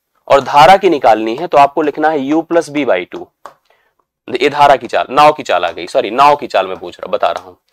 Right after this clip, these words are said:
नाव की चाल निकालनी है तो लिखिए u plus b by two, और अगर धारा की चाल निकालनी है तो लिखिए u minus b by two। ये धारा की चाल आई। अब जैसे प्रश्न दिया है, इसने कहा धारा के साथ आठ किलोमीटर को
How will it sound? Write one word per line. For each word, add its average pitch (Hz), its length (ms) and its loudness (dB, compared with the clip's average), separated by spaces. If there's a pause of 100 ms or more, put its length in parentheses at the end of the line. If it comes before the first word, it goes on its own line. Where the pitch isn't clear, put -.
(340)
नाव 139 280 2
की 202 100 -8
चाल 180 240 2
निकालनी 170 380 0
है 175 60 -4
तो 165 60 -8
लिखिए 156 320 -8
u 147 60 -8
plus 143 220 -10
b 120 140 -14
by 131 220 -4
two, 175 180 -14 (380)
और 139 80 6
अगर 180 180 4
धारा 151 340 4
की 214 120 -2
चाल 147 220 4
निकालनी 120 380 0
है 165 80 -4
तो 165 80 -2
लिखिए 156 320 -4
u 151 60 -2
minus 127 300 -2
b 101 140 -10
by 90 220 -6
two। 92 160 -16 (1200)
ये 120 60 -2
धारा 113 280 0
की - 120 -8
चाल 85 240 -6
आई। - 160 -18 (1400)
अब 117 80 -8
जैसे 131 240 -2
प्रश्न 147 300 -4
दिया 143 220 2
है, 170 160 -8 (800)
इसने 165 200 -2
कहा 185 140 4
धारा 147 400 2
के 190 160 -2
साथ 156 520 0 (120)
आठ 156 300 4
किलोमीटर 156 600 -4
को 196 260 -6